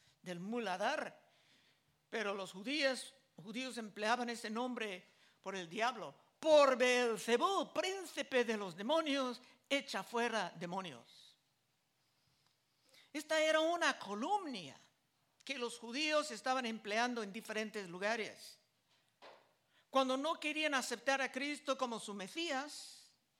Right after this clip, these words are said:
y cuando no se pudieran negar sus grandes poderes, su única opción lógica era atribuir sus poderes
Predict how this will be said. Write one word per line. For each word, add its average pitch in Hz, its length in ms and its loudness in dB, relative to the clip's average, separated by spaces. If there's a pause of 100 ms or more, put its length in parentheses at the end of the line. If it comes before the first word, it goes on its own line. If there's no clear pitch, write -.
(460)
y 294 120 0
cuando 269 400 2
no 294 200 0
se 294 120 -2
pudieran 269 600 -2
negar 269 600 0
sus 208 240 -10
grandes 262 800 0
poderes, 233 1080 -6 (720)
su 269 200 -2
única 339 840 -2 (460)
opción 277 680 0
lógica 240 800 -4
era 285 500 2
atribuir 208 760 -4
sus 185 200 -12
poderes 220 680 -2